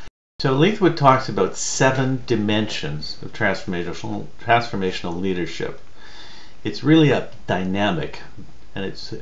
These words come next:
purpose is to kind of build motivation and followers and to create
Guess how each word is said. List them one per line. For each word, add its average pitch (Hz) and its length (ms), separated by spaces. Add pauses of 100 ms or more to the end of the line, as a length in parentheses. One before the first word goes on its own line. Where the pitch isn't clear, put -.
purpose 143 380
is 98 140
to 110 120
kind 95 220
of 80 220
build 107 360
motivation 92 720
and 80 140
followers 87 640
and 80 380
to 85 140
create - 600